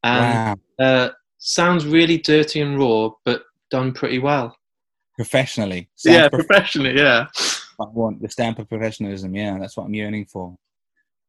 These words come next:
Speaker 1: And what's the future looking like? 'Cause obviously this album will be out when people are listening to this, but then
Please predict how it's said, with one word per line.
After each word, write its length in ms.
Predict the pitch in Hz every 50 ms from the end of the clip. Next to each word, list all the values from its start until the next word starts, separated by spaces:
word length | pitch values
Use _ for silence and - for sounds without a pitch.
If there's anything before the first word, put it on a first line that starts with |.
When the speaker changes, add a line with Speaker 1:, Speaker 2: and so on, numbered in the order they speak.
| _
Speaker 1:
And 360 | 160 180 185 180 180 175 170 - 160 -
what's 340 | - 165 165 196 190 165 -
the 80 | - 175
future 340 | - 202 190 165 - - 170
looking 260 | 180 175 - 156 131
like? 160 | 120 113 107
'Cause 100 | - -
obviously 240 | 165 160 - - 151
this 160 | 151 147 - 156
album 200 | 143 143 131 139
will 100 | 131 127
be 160 | - 135 135
out 220 | 131 127 127 107
when 140 | 123 123 120
people 260 | - 139 127 127 127
are 40 | 120
listening 380 | 123 151 147 - - 127 123 113
to 120 | - 113
this, 300 | 110 110 110 113 - - -
but 160 | 123 95 -
then 440 | 139 139 139 135 131 131 131 127